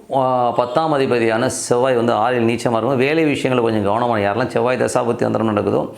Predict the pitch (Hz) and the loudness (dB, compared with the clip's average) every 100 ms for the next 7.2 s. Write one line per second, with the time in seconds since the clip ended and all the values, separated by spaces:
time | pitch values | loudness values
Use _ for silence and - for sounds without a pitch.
0 | - - - - 175 - 135 156 151 156 | -16 -16 -8 -2 0 0 0 0 0 0
1 | 127 110 123 - 117 110 120 131 127 123 | 0 -2 -2 0 0 0 0 0 0 0
2 | 117 107 107 101 98 98 98 110 135 107 | 0 2 0 0 0 -2 -2 -2 -2 -4
3 | 98 98 98 101 95 92 87 87 - 120 | -4 -4 -4 -2 -4 -4 -6 -6 -2 -2
4 | 131 127 123 123 117 117 110 110 110 113 | 0 -2 -4 -6 -4 -4 -2 -2 -2 -2
5 | 110 110 110 110 107 113 110 104 98 101 | -2 -2 -2 -2 -2 -2 0 0 0 0
6 | 98 113 156 - - - - - - 113 | 0 -2 -4 -6 -18 -20 -20 -20 -6 -2
7 | 107 | 0